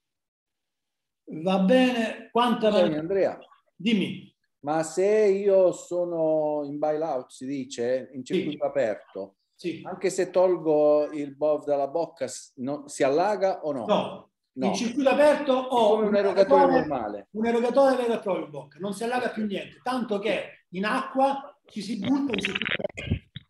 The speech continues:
Speaker 1: Perché se
Speaker 2: Ok.
Speaker 1: dovesse scapparmi il bov dalla bocca, eh, o devo parlare, devo fare qualsiasi cosa, io in acqua, finché non inizio a fare immersione, dopo aver fatto sempre i cinque minuti di pre-respirazione,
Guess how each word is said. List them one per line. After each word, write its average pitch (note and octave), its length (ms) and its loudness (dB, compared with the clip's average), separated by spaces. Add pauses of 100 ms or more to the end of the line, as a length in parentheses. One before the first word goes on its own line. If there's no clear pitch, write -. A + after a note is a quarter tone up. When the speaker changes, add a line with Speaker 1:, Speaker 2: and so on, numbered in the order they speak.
(320)
Speaker 1:
Perché G3 480 -4
se B2+ 80 -6
Speaker 2:
Ok. A2 40 -4
Speaker 1:
dovesse A3 340 -4
scapparmi G3 600 -4 (240)
il F3 320 -6
bov G#3+ 240 0
dalla G3+ 200 -2
bocca, F#3+ 540 0 (360)
eh, E3 580 -2
o G3+ 120 2
devo G#3 260 6
parlare, F3+ 500 0
devo F3+ 140 -4
fare G3+ 180 -2
qualsiasi G3+ 380 -4
cosa, F3 500 -6 (280)
io G3+ 240 4
in F#3+ 120 4
acqua, F#3 720 0
finché G3 400 2
non F3 160 2
inizio F#3 320 0
a - 80 -6
fare F3+ 220 0
immersione, F3+ 580 -2 (220)
dopo G3 360 2
aver F3 220 0
fatto G3+ 400 -2
sempre D#3+ 540 -4 (200)
i D3+ 80 -14
cinque F#3+ 360 -2
minuti F#3+ 320 -2
di F3 80 -4
pre-respirazione, F3+ 1160 0